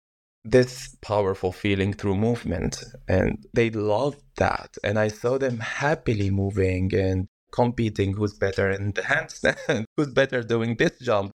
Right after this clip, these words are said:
and who's better moving in a beautiful flow. So that project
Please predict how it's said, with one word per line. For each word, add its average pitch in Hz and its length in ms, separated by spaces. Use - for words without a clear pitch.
and 104 200
who's 107 180
better 117 360
moving 151 520
in 123 200
a 110 80
beautiful 139 440
flow. 104 540
So 151 460
that 151 420
project 151 480